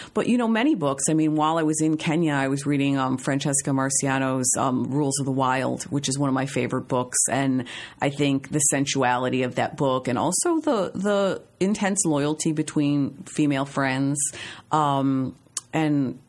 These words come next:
just the way we adjust to a, a landscape that isn't our own.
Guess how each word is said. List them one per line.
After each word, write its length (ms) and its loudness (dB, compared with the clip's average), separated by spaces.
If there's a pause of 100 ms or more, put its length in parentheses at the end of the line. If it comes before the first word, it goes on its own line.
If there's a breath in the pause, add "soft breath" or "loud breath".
(140)
just 540 -2 (580)
the 100 0
way 340 2
we 260 2
adjust 400 0
to 180 0
a, 200 0 (100)
a 80 0
landscape 640 0
that 100 0
isn't 220 0
our 200 0
own. 460 0